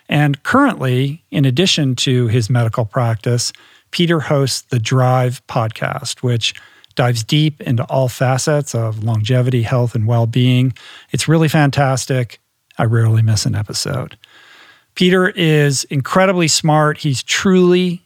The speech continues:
innovative in his practice. He is a relentless self-experimenter. And on top of all this, he's also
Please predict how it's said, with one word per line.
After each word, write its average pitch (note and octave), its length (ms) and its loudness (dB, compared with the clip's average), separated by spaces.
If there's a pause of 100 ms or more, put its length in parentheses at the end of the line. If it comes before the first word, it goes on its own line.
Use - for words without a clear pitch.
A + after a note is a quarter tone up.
(140)
innovative D3+ 500 2
in C3+ 100 2
his B2+ 140 0
practice. C#3 600 -2
He B2 160 -2
is A#2 160 0
a A#2 160 -2
relentless C3 1000 0 (120)
self-experimenter. C3+ 1400 -2 (420)
And C#3+ 400 0
on D3+ 100 0
top A#3 220 0
of D#3+ 140 0
all C3 180 2
this, C3 380 0 (260)
he's D3 160 0
also D3 580 2